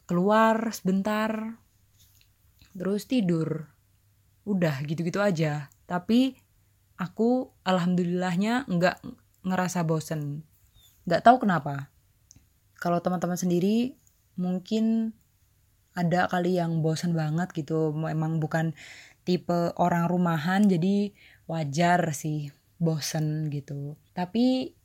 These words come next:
kalau menurut aku, aku mau share pengalaman aku aja. Jadi sebelum pandemi tuh jujur aku nggak pernah banget olahraga.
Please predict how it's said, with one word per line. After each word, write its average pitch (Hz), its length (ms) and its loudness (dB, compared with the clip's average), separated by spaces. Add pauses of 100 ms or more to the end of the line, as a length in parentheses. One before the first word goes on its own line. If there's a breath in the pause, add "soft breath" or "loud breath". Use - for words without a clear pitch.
(140)
kalau 185 800 -4
menurut 185 320 -4
aku, 226 640 -2 (400)
aku 175 160 -6
mau 214 160 4
share 170 640 -2 (320)
pengalaman 175 480 -2
aku 165 160 -6
aja. 160 560 -2 (400 loud breath)
Jadi 175 560 -2 (240)
sebelum 185 400 0
pandemi 180 480 2
tuh 226 240 0
jujur 180 400 0
aku 214 720 -2
nggak 165 320 -4
pernah 185 320 2
banget 170 480 0
olahraga. 160 640 0